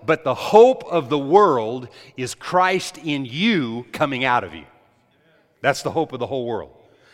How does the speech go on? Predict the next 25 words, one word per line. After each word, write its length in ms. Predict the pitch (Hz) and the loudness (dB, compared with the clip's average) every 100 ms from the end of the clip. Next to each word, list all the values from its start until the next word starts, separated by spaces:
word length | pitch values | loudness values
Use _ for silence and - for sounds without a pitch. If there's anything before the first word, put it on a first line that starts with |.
| - _ | -20 _
So 160 | - | -4
we 140 | 160 147 | -2 0
win 260 | 139 185 | 0 0
the 80 | 170 | 0
world 480 | 147 185 170 135 107 | -2 0 0 0 -4
one 560 | 131 175 190 196 190 156 - | -4 -2 -2 -4 -12 -16 -12
person 600 | 180 175 - 170 160 - | -8 -8 -8 -10 -10 -12
at 140 | 139 | -14
a 60 | 107 | -14
time. 420 | - 160 107 67 - _ _ _ _ _ _ _ _ _ _ _ _ _ _ _ _ _ _ _ _ _ _ _ _ _ _ _ _ _ _ _ _ _ _ _ _ _ _ _ _ _ _ _ _ _ 123 | -8 -6 -6 -12 -20 _ _ _ _ _ _ _ _ _ _ _ _ _ _ _ _ _ _ _ _ _ _ _ _ _ _ _ _ _ _ _ _ _ _ _ _ _ _ _ _ _ _ _ _ _ -8
Like 160 | 131 | -6
I 40 | 139 | -6
said, 440 | 202 190 - - - _ _ _ _ _ _ _ _ _ _ _ _ - | -4 -4 -6 -16 -20 _ _ _ _ _ _ _ _ _ _ _ _ -14
we 120 | 160 | -6
can 120 | 202 | -2
have 140 | 180 | -2
a 40 | 113 | -4
church 320 | - 165 147 | -8 -10 -10
full 220 | - 147 | -10 -10
of 60 | 127 | -8
people 300 | 151 - 123 | -14 -12 -10
that 120 | 110 | -10
are 60 | 101 | -10
born 300 | 104 190 208 | -10 -10 -12
again, 320 | 95 107 | -12 -14